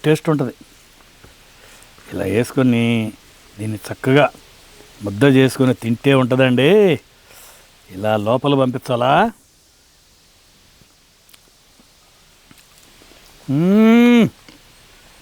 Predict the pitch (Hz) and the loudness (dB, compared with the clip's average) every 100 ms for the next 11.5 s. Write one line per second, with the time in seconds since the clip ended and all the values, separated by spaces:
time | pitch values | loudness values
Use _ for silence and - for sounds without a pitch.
0 | _ _ _ - _ - - - - - | _ _ _ -20 _ -20 -20 -20 -20 -20
1 | - - 120 147 - 190 185 196 180 180 | -14 -2 0 0 2 2 4 2 2 2
2 | 175 160 120 - - - 120 123 135 170 | 4 2 0 -10 -20 -8 -4 -2 2 2
3 | 160 160 170 143 160 165 156 135 - - | 2 4 2 2 0 0 0 -2 -2 -20
4 | _ _ - 123 175 156 165 196 190 175 | _ _ -12 -4 0 2 2 2 2 2
5 | 160 175 220 - _ _ _ _ _ - | 2 2 0 -4 _ _ _ _ _ -8
6 | 120 156 175 - 170 160 147 151 170 160 | -2 0 0 -2 0 0 -2 -2 -2 0
7 | 196 - _ _ _ _ _ _ _ _ | -2 -4 _ _ _ _ _ _ _ _
8 | _ - 107 110 120 113 113 160 185 156 | _ -14 -4 0 0 0 2 2 2 2
9 | 143 - 131 123 127 127 123 - - _ | 2 0 0 2 2 0 -2 -6 -20 _
10 | _ _ - 110 120 117 113 117 180 160 | _ _ -8 0 2 2 -2 0 0 0
11 | - - 127 131 123 | -6 -6 -2 0 0